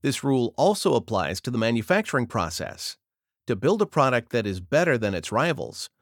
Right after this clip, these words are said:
often you will have to be willing to invest more in its production. At the same time, businesses need to stay competitive in their prices. Great quality does not mean anything if a product is not more affordable to its price-sensitive target market.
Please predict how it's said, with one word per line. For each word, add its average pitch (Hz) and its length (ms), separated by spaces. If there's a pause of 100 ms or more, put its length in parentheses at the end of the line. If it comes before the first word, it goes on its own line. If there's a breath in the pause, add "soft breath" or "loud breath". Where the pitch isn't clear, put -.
(240)
often 170 320
you 123 120
will 110 100
have 110 220
to 117 80
be 107 120
willing 104 300
to 107 140
invest 92 500
more 127 300
in 92 100
its 87 160
production. 110 640 (840)
At 98 120
the - 80
same 101 240
time, 120 420 (260)
businesses 143 560
need 123 220
to 120 80
stay 117 240
competitive 120 580
in 98 120
their 92 80
prices. - 640 (520)
Great 107 220
quality 147 480 (100)
does 117 200
not 170 240
mean 139 180
anything 120 560 (240)
if 113 100
a 95 60
product 131 420
is 98 120
not 110 180
more 110 260
affordable 139 540
to 113 100
its 90 120
price-sensitive 113 800
target 98 320
market. 107 480